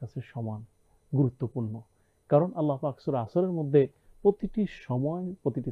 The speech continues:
সেকেন্ডের গুরুত্ব আল্লাহ পাক দিয়েছেন। সে কারণে আল্লাহ বলেছেন, "ওয়াল আসর", আর সময়ের কসম। আরও অনেক জায়গায় দিয়েছেন আল্লাহ, আহ, ফজরের কসম করেছেন, আল্লাহ ওয়াদ্দুহা বলে আল্লাহ পাক একটা সময়ের কসম করেছেন।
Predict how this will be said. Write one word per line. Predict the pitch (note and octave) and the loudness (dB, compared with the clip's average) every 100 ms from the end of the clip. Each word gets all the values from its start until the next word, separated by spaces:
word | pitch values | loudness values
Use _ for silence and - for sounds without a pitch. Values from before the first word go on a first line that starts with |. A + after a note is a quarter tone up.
| - | -2
সেকেন্ডের | D3 G3 F#3+ D#3+ G2+ _ _ _ _ - | 4 6 8 6 4 _ _ _ _ 2
গুরুত্ব | D3 B2+ - | 4 4 2
আল্লাহ | A#2 G2+ - | -2 -2 -6
পাক | G#2 | -8
দিয়েছেন। | G#2+ A#2+ - G3 G3 | -4 -6 -4 -6 -6
সে | - | -6
কারণে | - F#3+ F3+ | -6 -4 -2
আল্লাহ | D3+ C#3 | 0 4
বলেছেন, | C3+ B2+ C#3+ A2+ - _ - | 4 4 4 0 -2 _ -4
"ওয়াল | B2 A2+ | -2 -2
আসর", | G#2 C#3 - _ _ _ _ C#3 | -2 -4 -6 _ _ _ _ -6
আর | B2 - | -6 -4
সময়ের | C3+ A#2 A2+ - | -2 -2 -4 -4
কসম। | A2+ - A#2 - _ - - - - | -6 -2 -4 -4 _ -20 -20 -14 6
আরও | F#3 A3 | 8 8
অনেক | D#3+ G3 | 6 6
জায়গায় | F#3 D3 | 4 4
দিয়েছেন | A2 A2 - D3+ G#3+ - | 2 -4 -4 -8 -8 -4
আল্লাহ, | C3 B2+ B2 | -2 0 -2
আহ, | B2 A#2+ A#2 - B2 | -2 -2 -4 -6 -10
ফজরের | - C3 D#3 D3+ C#3+ - _ - | -4 0 4 4 4 -4 _ -6
কসম | C3 - A#2 | -6 -4 -10
করেছেন, | B2 A2 G2+ - A2+ A#2+ _ _ _ - | -6 -8 -8 -12 -14 -14 _ _ _ -6
আল্লাহ | B2 A#2+ A2+ - | -4 -2 -4 -4
ওয়াদ্দুহা | B2 B2 A#2+ - C3 | -4 -2 -6 -6 -4
বলে | A#2 A#2 A2 G#2+ - _ _ _ - | -2 -2 -4 -6 -12 _ _ _ -4
আল্লাহ | B2 A2+ - | -2 -2 -4
পাক | A2+ A2+ | -8 -6
একটা | B2+ - | -8 -8
সময়ের | - C3+ B2+ A#2 - | -8 -6 -6 -6 -10
কসম | - A#2 | -12 -12
করেছেন। | A#2 A2+ G#2+ - C3+ | -10 -10 -10 -14 -16